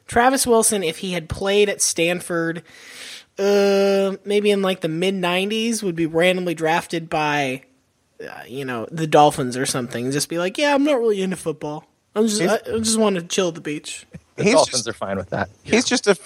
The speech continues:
Speaker 2: he's just a few roster tweaks away from being an athlete.
Speaker 1: Yeah.
Speaker 2: Right? Like, like, the guy, like, he's a little Matt Jones-ish to me.
Speaker 1: He's a scat back. That's fine.
Speaker 2: Exactly. Like, "Yeah, we'll move into receiver. Oh, that's cool.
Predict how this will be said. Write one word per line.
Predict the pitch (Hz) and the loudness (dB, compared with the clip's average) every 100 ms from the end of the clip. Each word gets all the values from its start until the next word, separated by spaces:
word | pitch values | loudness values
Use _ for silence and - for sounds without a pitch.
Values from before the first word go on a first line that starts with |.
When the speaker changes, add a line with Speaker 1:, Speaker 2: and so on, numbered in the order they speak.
| - | -6
Speaker 2:
he's | 208 - - | -4 -4 -6
just | 359 311 | -2 0
a | |
few | 285 233 | 0 0
roster | 180 135 135 - | 2 2 2 0
tweaks | 127 143 131 - | -6 -4 -4 0
away | 113 113 | 2 2
from | 117 107 | 0 0
being | 107 101 | 2 2
an | 98 | 2
athlete. | 87 85 - 90 - - _ - | 2 0 0 0 -2 -14 _ -10
Speaker 1:
Yeah. | - - - _ _ | -8 -8 -14 _ _
Speaker 2:
Right? | 120 120 - | 2 2 2
Like, | 110 107 | 2 2
like, | 117 113 - | 2 2 0
the | |
guy, | 117 131 127 120 - | 2 4 4 0 -6
like, | - 120 | -6 -6
he's | - 147 - - | -8 -16 -14 -6
a | 147 | -2
little | 190 156 | -2 0
Matt | 135 127 | 2 2
Jones-ish | - 110 117 127 135 | 2 0 0 -4 -4
to | - | 0
me. | 143 160 - | 2 2 0
Speaker 1:
He's | 247 247 | -2 0
a | |
scat | - 180 165 | 0 0 0
back. | 170 165 - - _ - | -2 -4 -6 -14 _ -12
That's | 247 - | -10 -6
fine. | 156 160 - _ - - | -6 -6 -10 _ -14 -6
Speaker 2:
Exactly. | 135 113 123 | 0 0 2
Like, | 113 120 - - | 2 0 -4 -2
"Yeah, | 330 | 2
we'll | 269 220 | 2 2
move | 220 | 2
into | 180 | 2
receiver. | 147 139 180 165 110 110 | 2 2 0 2 2 2
Oh, | 180 | 2
that's | 180 | 0
cool. | - 139 131 | 0 2 2